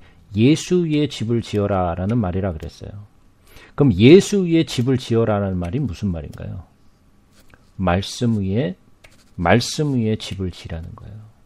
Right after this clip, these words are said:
말씀 위에 짓지 않은 집은 다 무너진다라는 거예요. 네가 받은 교육을 가지고 집을 쌓으면 그 집 다 무너진다라는 거예요.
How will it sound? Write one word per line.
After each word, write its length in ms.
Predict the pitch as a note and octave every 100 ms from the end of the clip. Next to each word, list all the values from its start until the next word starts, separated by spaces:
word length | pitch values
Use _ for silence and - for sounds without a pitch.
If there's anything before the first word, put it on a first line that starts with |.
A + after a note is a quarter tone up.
| _ _ _ _ _ _ - - -
말씀 600 | G#2+ A#2+ F3 - G#3+ G3+
위에 460 | E3+ E3 E3+ F3 -
짓지 480 | - A#2 - - B2+
않은 360 | G#2+ A#2+ A2+
집은 560 | - - G2+ D3 G2 F2+ -
다 260 | - A#2
무너진다라는 800 | C3+ A#2 A#2 G2 F2 E2+ E2 E2
거예요. 340 | G2+ G2+ - - - _ _ - - -
네가 360 | G2+ C#3 F3 F3
받은 320 | B2+ C#3 C#3
교육을 460 | A#2 B2 C3 C3
가지고 380 | A#2+ A2+ A#2 A#2
집을 360 | A2+ G#2+ A2+ A2
쌓으면 440 | C#3+ C3+ C3 C3+
그 140 | B2+ B2
집 180 | C3
다 160 | - G#2
무너진다라는 680 | G#2+ G#2 F#2 E2+ E2 F2 F2
거예요. 260 | - G#2